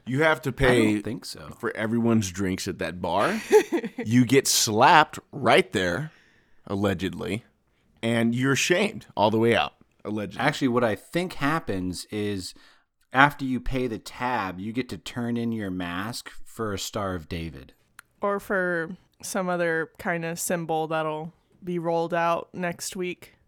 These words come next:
Speaker 3: They'll, they'll
Speaker 2: <laughs>
Speaker 3: release the symbol.
Speaker 2: Yeah, exactly.
Speaker 3: <laughs> So
Speaker 1: I don't like being coerced with alcohol. I will say that.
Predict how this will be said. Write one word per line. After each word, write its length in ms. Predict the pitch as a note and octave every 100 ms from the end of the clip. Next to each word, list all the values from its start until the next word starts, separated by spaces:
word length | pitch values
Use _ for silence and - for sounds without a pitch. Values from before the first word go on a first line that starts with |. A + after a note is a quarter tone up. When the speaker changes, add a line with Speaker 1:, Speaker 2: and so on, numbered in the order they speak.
| _ _ _ -
Speaker 3:
They'll, 300 | F3 F3 -
they'll 240 | F3+ F3+
Speaker 2:
<laughs> 0 |
Speaker 3:
release 400 | F3+ F3 F3 - -
the 140 | F3+
symbol. 640 | - F#3 F#3 F3+ F3+ - _ _ _ _ _ _ _
Speaker 2:
Yeah, 300 | G#2 F#2 C2 - _ _ -
exactly. 600 | - A#1+ B1+ - - - _ - - -
Speaker 3:
<laughs> 320 | D4+ - C#4 - - - _ _ - - - -
So 200 | - C#3+
Speaker 1:
I 40 |
don't 200 | G3 F3+
like 200 | F3 E3+
being 220 | F3+ D#3+
coerced 460 | C#3 C3+ C3+ C#3 C3
with 120 | A#2
alcohol. 600 | A#2+ A#2 G#2 G2+ F2 - -
I 100 | G#2+
will 300 | A2 D3 F#3
say 300 | - C3+ A2+
that. 360 | F#2+ F#2 F2